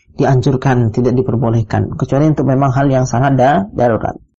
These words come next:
Para pendengar Radio Muslim dimanapun Anda berada, rahimani wa rahimakumullah.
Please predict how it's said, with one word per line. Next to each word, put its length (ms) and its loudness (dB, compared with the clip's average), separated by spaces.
Para 160 2
pendengar 300 2
Radio 180 4
Muslim 560 2
dimanapun 400 2
Anda 300 4
berada, 420 2
rahimani 720 4
wa 480 2
rahimakumullah. 1300 2